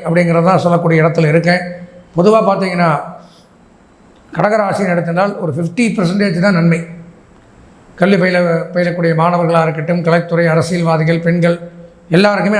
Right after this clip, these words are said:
ஐம்பது சதவிகித நன்மைகள் தான் இந்த மாசத்துல உண்டாகுது. அதனால சொந்த ஜாதகம் அவசியம் பார்க்கணும். இந்த மாதம் அதிர்ஷ்டமான வண்ணம்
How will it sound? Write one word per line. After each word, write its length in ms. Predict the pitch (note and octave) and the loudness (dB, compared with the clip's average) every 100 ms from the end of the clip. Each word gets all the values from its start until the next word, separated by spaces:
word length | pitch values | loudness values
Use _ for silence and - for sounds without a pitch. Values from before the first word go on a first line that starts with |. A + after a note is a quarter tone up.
| - | 0
ஐம்பது 220 | G3 G3+ | 0 0
சதவிகித 340 | F3 F#3+ F#3 E3+ | -2 -2 -2 0
நன்மைகள் 340 | E3+ F3 E3 F3+ | 0 0 0 0
தான் 120 | F3+ | 0
இந்த 100 | E3 | 2
மாசத்துல 320 | E3 - E3 C#3+ | 0 0 -4 -2
உண்டாகுது. 380 | D3+ E3 D#3 E3 - - - - | 0 0 -2 -6 -8 -20 -20 -10
அதனால 220 | E3+ E3+ E3+ D#3 | 0 2 2 0
சொந்த 160 | F#3 G#3 | 0 2
ஜாதகம் 320 | F#3 F3 D#3+ D3 | 0 -2 -4 -6
அவசியம் 340 | D#3+ F3+ D3+ D3 | -8 -8 -6 -4
பார்க்கணும். 360 | E3 F3+ G3 - - - - - F3 | -4 -4 -6 -8 -18 -20 -20 -4 0
இந்த 100 | F3 F#3 | 2 2
மாதம் 260 | G#3+ G#3+ | 2 0
அதிர்ஷ்டமான 460 | F3+ F3+ - G#3 G3+ F#3+ | 0 -2 0 2 2 0
வண்ணம் 280 | F#3 F#3 | -2 -2